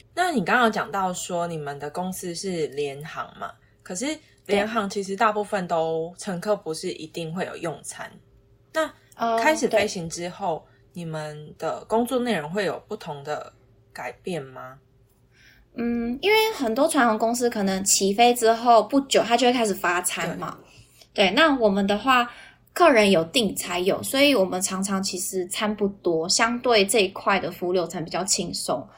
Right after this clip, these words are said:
Speaker 1: 嗯。
Speaker 2: 除非有旅行团，
Speaker 1: 哦。
Speaker 2: 就是旅行团他们就一定有订餐，
Speaker 1: 对。
Speaker 2: 那，那时候我们餐点就会比较多。那我们多出来的流程有一个蛮特别，就是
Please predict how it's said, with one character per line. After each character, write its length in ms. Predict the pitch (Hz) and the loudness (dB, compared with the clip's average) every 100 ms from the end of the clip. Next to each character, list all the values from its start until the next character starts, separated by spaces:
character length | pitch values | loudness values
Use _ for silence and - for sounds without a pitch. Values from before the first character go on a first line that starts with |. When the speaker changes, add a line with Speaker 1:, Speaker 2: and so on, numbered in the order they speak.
| - | -16
Speaker 1:
嗯。 80 | 185 | -2
Speaker 2:
除 240 | 214 226 | 2 2
非 300 | 233 262 269 | 2 2 4
有 440 | 214 170 151 113 196 | 4 4 2 0 4
旅 160 | 196 | 4
行 280 | 175 185 180 180 | 4 -2 -4 -6
团， 200 | - - - - _ _ | -8 -10 -10 -20 _ _
Speaker 1:
哦。 60 | 208 | -6
Speaker 2:
就 60 | |
是 300 | 220 240 214 - - | 2 6 4 4 6
旅 100 | 190 | 8
行 160 | 233 | 8
团 160 | 247 196 | 4 2
他 100 | 233 | 2
们 120 | 214 | 2
就 100 | 214 | 0
一 100 | 208 | 0
定 160 | 202 208 | -2 -2
有 80 | 180 | -2
订 240 | - 180 160 | -2 -2 -4
餐， 300 | - - - | -8 -8 -6
Speaker 1:
对。 80 | 208 | -6
Speaker 2:
那， 60 | |
那 100 | 220 | -4
时 120 | 220 175 | -2 -2
候 60 | |
我 20 | |
们 80 | 151 | -4
餐 140 | 180 180 | -6 -8
点 120 | 165 | -8
就 80 | 185 | -10
会 60 | |
比 80 | 180 | -10
较 200 | - - - | -12 -12 -12
多。 220 | - - - - - _ | -12 -12 -16 -20 -20 _
那 280 | 294 294 285 | 0 2 4
我 140 | 233 208 | 6 6
们 220 | 202 208 | 6 2
多 300 | - 320 339 | 2 2 2
出 240 | 339 349 349 | 2 -2 0
来 180 | 240 | 0
的 80 | 202 | 2
流 180 | 202 202 | 4 2
程 460 | 202 214 202 202 214 | 0 -4 -2 -2 2
有 120 | 214 | 2
一 20 | |
个 80 | 233 | 4
蛮 140 | 302 | 4
特 80 | 269 | 4
别， 80 | 285 | 4
就 120 | 233 | 2
是 280 | 247 254 233 | -2 -4 -4